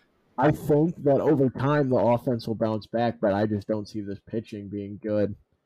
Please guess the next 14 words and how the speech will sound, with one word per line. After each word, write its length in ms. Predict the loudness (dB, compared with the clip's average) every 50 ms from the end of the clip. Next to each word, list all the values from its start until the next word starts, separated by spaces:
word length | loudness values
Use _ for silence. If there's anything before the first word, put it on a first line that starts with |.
| _ _ _ _ _ _ _ _ _ _ -6
over 260 | -4 -4 -2 -4 -4
time. 400 | -4 -4 -4 -4 -4 -4 -4 -4
Like, 180 | -2 -2 0 0
I, 200 | 0 0 0 -2 -6 _ _ _ _ _ _ _ _ _ _ _ _ _ _
you 140 | -2 0 2
have 140 | 2 2 2
a 40 |
little 200 | 2 0 0 2
bit 160 | 0 0 0 0
more 180 | -2 -2 -4
faith 420 | -4 -4 -4 -2 -2 -2 -2 -2 -6
in 120 | -8 -10
the 80 | -8 -8
offense. 760 | -6 -6 -6 -8 -8 -8 -8 -6 -6 -8 -10 -14 -20 -20